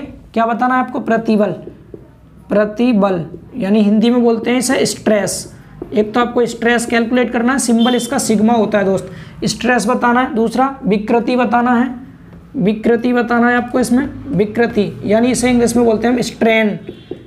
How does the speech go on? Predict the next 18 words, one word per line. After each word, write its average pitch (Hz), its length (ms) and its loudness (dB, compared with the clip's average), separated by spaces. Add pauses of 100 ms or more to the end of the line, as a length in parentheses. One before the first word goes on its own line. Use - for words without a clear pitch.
(200)
Stress 247 460 0
और 226 140 2
strain 220 380 0
स्मॉल 220 360 2
ई 220 160 2
से 220 120 2
denote 214 340 2
करते 214 240 0
हैं, 247 100 -2
ये 208 200 2
बताना 226 340 0
है। 226 160 0 (400)
इसके 254 220 0
बाद 254 260 0
छड़ 233 200 2
की 262 180 2
लंबाई 240 500 0
में 262 320 -2